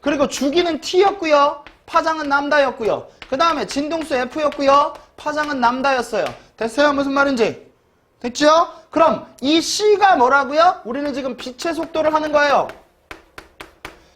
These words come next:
빛의 속도는 변하니 안 변하니? 안 변해요. 빛의 속도 얼마예요?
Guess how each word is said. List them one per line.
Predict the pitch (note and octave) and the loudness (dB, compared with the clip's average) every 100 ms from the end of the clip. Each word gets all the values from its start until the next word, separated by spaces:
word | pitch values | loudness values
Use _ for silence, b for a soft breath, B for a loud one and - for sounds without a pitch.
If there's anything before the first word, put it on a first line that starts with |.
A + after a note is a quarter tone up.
| - - - | -20 -18 -14
빛의 | - C#4+ C4 - F#4 | -2 -2 0 2 2
속도는 | F#4 D4 F4 E4 D4+ | 2 0 2 2 2
변하니 | - G#3 C#4 D#4+ E4+ G4 | 2 4 6 6 4 4
안 | E4 | 4
변하니? | D#4+ D#4 C#4+ G#3 A#2+ - _ _ b b b | 4 4 4 2 -4 -12 _ _ b b b
안 | G3+ C#4 D#4+ | 0 2 4
변해요. | F4+ F4 C#4+ D#3+ - | 6 6 4 2 -2
빛의 | C4+ E4+ | -4 -2
속도 | E4 D#4 | 0 4
얼마예요? | C4+ C#4 D#4 D#4+ | 4 6 4 6